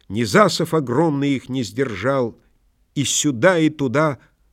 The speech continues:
раскололися створы, камнем разбитые страшным.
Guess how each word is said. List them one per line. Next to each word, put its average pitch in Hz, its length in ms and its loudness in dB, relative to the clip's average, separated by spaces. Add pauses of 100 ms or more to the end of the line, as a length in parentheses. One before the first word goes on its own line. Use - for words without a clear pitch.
раскололися 110 960 -2
створы, 151 800 2 (360)
камнем 104 500 0
разбитые 82 640 -8
страшным. - 720 -12